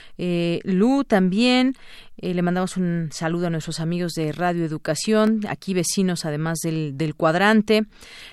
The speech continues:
Le mandamos también saludos a Román Hernández García, más cincuenta y dos Efraín, que nos dice: "México es parte del perímetro de seguridad de Estados Unidos. El capítulo treinta y dos,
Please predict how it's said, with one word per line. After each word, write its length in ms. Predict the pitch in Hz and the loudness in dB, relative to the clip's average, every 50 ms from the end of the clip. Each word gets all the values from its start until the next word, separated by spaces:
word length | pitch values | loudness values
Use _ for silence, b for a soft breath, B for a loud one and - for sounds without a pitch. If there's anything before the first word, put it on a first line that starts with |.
| B | B
Le 140 | - 175 175 | -4 -2 0
mandamos 400 | 175 170 165 170 180 180 185 170 | 0 0 0 0 0 0 0 -2
también 200 | - 175 170 170 | -2 -2 -2 -2
saludos 420 | 160 - 170 170 170 170 170 - | -2 -2 -2 -2 -2 -4 -4 -4
a 60 | 175 156 | -4 -4
Román 320 | 156 156 165 170 165 170 | -4 -2 -2 -2 0 0
Hernández 400 | 170 160 156 170 165 165 165 151 | -2 -2 -2 -2 -2 -2 -2 -2
García, 460 | 156 170 160 156 - - 247 240 226 | -2 -2 -2 -2 0 0 2 4 4
más 160 | 220 202 180 | 4 4 2
cincuenta 360 | - 202 190 190 190 170 - 190 | 2 0 0 0 -2 -2 -2 -2
y 40 | |
dos 180 | 180 202 208 - | -2 -2 -2 -2
Efraín, 380 | 226 196 - 226 214 220 214 208 | -2 -2 -2 0 2 2 2 2
que 120 | - 208 | 0 0
nos 200 | 190 185 180 170 | 0 0 -2 -2
dice: 320 | 165 220 220 208 - 226 | -2 -4 -2 -2 0 2
"México 600 | 214 214 220 220 - 247 233 - - 262 269 269 B B B B B B B | 2 2 2 2 0 -2 -4 -2 0 0 0 0 B B B B B B B
es 180 | - 202 202 | -2 -2 -2
parte 500 | - - 202 196 196 - - 214 214 220 | 0 2 2 2 2 2 0 2 2 2
del 400 | 202 175 190 196 208 208 208 214 | 2 2 2 2 2 2 2 0
perímetro 640 | 208 - 190 165 190 202 202 202 196 - 196 202 202 | 0 -2 -2 0 2 2 2 2 2 0 0 0 0
de 120 | 185 196 175 | 0 -2 -2
seguridad 520 | - 175 156 160 160 165 170 175 175 160 | -4 -4 -4 -4 -4 -2 0 -2 -2 -2
de 220 | 156 165 170 170 | -2 -4 -2 -2
Estados 380 | 165 - - 175 165 160 156 - | -2 -4 -4 -4 -4 -2 -2 0
Unidos. 360 | 220 233 285 302 277 226 - | 0 0 2 0 0 -2 -4
El 100 | 180 151 | -4 -4
capítulo 400 | - 156 - - 170 - 175 180 | -6 -6 -6 -6 -6 -6 -4 -6
treinta 320 | 151 - 156 151 139 156 151 | -4 -4 -4 -4 -4 -4 -4
y 60 | 160 | 0
dos, 320 | 180 214 233 254 - - | 2 2 2 0 0 -4